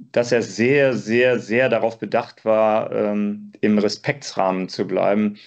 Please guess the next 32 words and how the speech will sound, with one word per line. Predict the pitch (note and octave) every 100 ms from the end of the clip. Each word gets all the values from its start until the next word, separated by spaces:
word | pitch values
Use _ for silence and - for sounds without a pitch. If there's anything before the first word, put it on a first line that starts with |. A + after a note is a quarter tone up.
| - - _
war | A2 G#2+
Norbert | A2 A2 A2
Haug. | G#2+ - - _ _ _ _ _ _ _ _ _ _ _ _
Aber | A#2 A2 A2+ A2 - _ -
das | B2+ C3 - A#2
wirkte | G#2 G2+ G2+ A2+ C#3 C#3 B2 G#2
weniger | A2+ C3 B2 A#2+ A2+
so, | G2+ G2 F#2+ _ - G2+ A#2 B2+ -
als | A2+ G#2
sei | - A2 A#2+
das | A2 A2+ - - - -
von | - A#2 G#2+
außen | F#2+ B2+ C#3+ B2
reglementiert | A#2 A2 A2 G#2 - C#3 C#3+
worden, | A#2+ B2+ B2
sondern | A2+ A2+ G#2+
das | G#2+ -
war | A2+
so | G#2+
ein | G#2+
inneres | A2+ G#2+ G2+
Gefühl | G#2 - A2+ G2 F#2 - - - - _ -
bei | G2+
ihm. | F#2+ F#2 F2+ F#2
Er | G#2 G2
wollte | A2 G#2+ G2+
da | G2 F#2+
keine | - G2+ F#2+
Grenzen | F#2 G2 G2 G#2 F#2+
überschreiten | F#2+ F#2 - G2 G2 G2+ F#2
und | F#2 D#2+
wollte, | G2 G2+ G#2 G2 G2